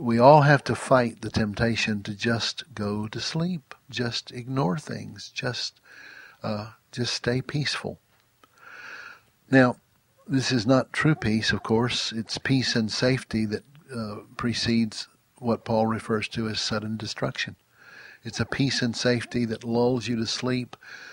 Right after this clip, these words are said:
so that you're not vigilant enough to stand in the gap and make up the hedge and cry out to God and make intercession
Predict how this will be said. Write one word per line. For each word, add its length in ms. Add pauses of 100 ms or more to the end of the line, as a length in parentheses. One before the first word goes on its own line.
(120)
so 280
that 120
you're 160
not 260
vigilant 840
enough 500 (180)
to 120
stand 800
in 100
the 100
gap 460
and 160
make 240
up 120
the 100
hedge 440
and 140
cry 320
out 160
to 100
God 380
and 140
make 240
intercession 720